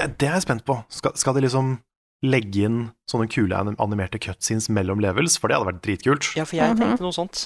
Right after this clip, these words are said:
Speaker 2: At det liksom,
Speaker 1: Ja, jeg
Speaker 2: kanskje
Speaker 1: håper
Speaker 2: ikke hver
Speaker 1: det, det
Speaker 2: level,
Speaker 1: betyr.
Speaker 2: men av og til.
Speaker 1: Ja, kanskje de gjør det til en liksom story. Sånn skikkelig story, ikke bare den lille storyen som er med fra før.
Speaker 3: Men du har jo det som står på Premium Fun Pack,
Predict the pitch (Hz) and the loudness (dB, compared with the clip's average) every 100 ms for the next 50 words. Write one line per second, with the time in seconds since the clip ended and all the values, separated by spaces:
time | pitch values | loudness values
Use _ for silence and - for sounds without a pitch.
0 | - - 165 143 139 139 185 - 185 135 | -8 -4 0 4 6 4 2 -4 0 0
1 | 101 120 98 85 - 123 156 139 113 107 | 2 2 4 2 0 0 2 2 0 0
2 | 135 190 - _ - _ _ _ _ - | -2 -6 -12 _ -20 _ _ _ _ -20
3 | _ _ 107 156 - 180 160 131 110 113 | _ _ 2 2 2 0 4 6 6 4
4 | 131 120 117 113 110 104 _ - - - | 2 0 0 0 -2 -4 _ -10 -6 0
5 | 110 98 143 - _ - 139 - 139 101 | 2 2 2 -2 _ -2 2 2 0 0
6 | 110 107 156 139 127 117 110 101 104 110 | 2 2 0 0 -2 2 2 2 0 0
7 | 95 98 98 92 101 92 90 90 90 _ | 0 0 -2 -2 -2 -2 -2 -4 -6 _
8 | - 113 139 - _ _ _ - - 269 | -4 0 0 -4 _ _ _ -8 2 4
9 | 285 311 220 294 277 262 285 254 226 - | 6 6 6 4 2 2 0 2 0 2
10 | 254 214 208 - 226 190 - 262 - - | 4 4 2 2 2 4 4 2 0 -16
11 | - | -18